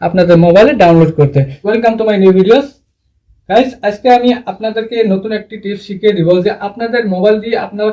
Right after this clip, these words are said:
কত কিছু করতে পারেন, অনেক কিছু করতে পারেন। তবে আজকের ভিডিওতে আপনারা দেখতে পারবেন যে আপনাদের হয়তো রেশন কার্ড ঘরে নাই বা আপনারা হয়তো ডিজিটাল রেশন কার্ড আপনারা পাননি এখনো, আপনারা কিভাবে আপনাদের মোবাইল দিয়ে ডাউনলোড করবেন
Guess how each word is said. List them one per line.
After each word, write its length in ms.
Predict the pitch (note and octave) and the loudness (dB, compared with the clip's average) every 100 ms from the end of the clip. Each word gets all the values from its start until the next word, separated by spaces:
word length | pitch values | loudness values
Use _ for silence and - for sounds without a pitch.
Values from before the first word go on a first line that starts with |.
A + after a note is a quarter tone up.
| G#3+ | -6
কত 120 | A3 B3 | -12 -10
কিছু 160 | B3 - | -10 -8
করতে 240 | G3 F#3+ | -8 -4
পারেন, 260 | F3 D#3+ F#3+ - _ _ | -2 -2 -4 -8 _ _
অনেক 200 | - D4+ D4+ | -4 -4 -4
কিছু 160 | C#4+ | -2
করতে 220 | D4 - D3 | -2 0 0
পারেন। 180 | C3+ B2 B2 _ _ - | 0 -2 -8 _ _ -6
তবে 220 | A3+ B3+ C#4 - G#3 | -2 2 2 0 -6
আজকের 280 | G3+ - C4 | -6 -6 -6
ভিডিওতে 340 | G3+ B3 B3 B3 | -2 0 0 0
আপনারা 240 | - G#3+ A#3 | -2 0 0
দেখতে 260 | G#3+ G3+ A3 | 0 -2 -2
পারবেন 320 | F#3+ F#3+ F#3+ F3 E3 | 0 -2 -4 -4 2
যে 80 | D#3 F#3 A3+ _ - G#3+ | 4 4 0 _ -14 -6
আপনাদের 340 | B3 B3 C4 | 0 2 2
হয়তো 200 | A#3 A#3+ A#3+ | 0 -2 0
রেশন 320 | F#3 F#3 A#3 A3+ | 0 0 0 2
কার্ড 200 | F#3+ D3+ _ _ _ - | 2 0 _ _ _ -8
ঘরে 220 | D#3 A3 | 0 2
নাই 200 | A3 F#3+ G#3 - _ - | 4 2 -2 -10 _ -2
বা 100 | F#3+ F#3+ | -2 -2
আপনারা 400 | G#3 A#3 A#3 B3 B3 | -6 -2 2 4 2
হয়তো 200 | F#3 F#3+ A3 | 0 -4 -4
ডিজিটাল 440 | F3+ F#3 G#3+ B3 | -4 -6 -4 -2
রেশন 240 | G#3+ G#3 A3+ | -2 -6 -2
কার্ড 200 | A3+ A3 - - - | 0 0 -4 -18 -16
আপনারা 340 | F3+ G#3 G#3+ A3 | -12 -6 -6 -4
পাননি 280 | F#3 G#3 A3 G#3+ | -4 -4 -2 -2
এখনো, 260 | G3+ G#3+ G#3+ G3 | -2 -4 -6 -8
আপনারা 280 | F#3+ G#3 G#3 - | -12 -10 -10 -8
কিভাবে 340 | A#3+ A3+ A3 | -8 -6 -6
আপনাদের 380 | G#3+ G#3 A#3 C4 G#3+ | -8 -8 -4 -2 0
মোবাইল 200 | G#3 G#3 | 0 0
দিয়ে 140 | G#3 F3 | 0 0
ডাউনলোড 280 | E3 A3+ B3 | 0 -2 -2
করবেন 220 | G#3+ G3+ | 0 0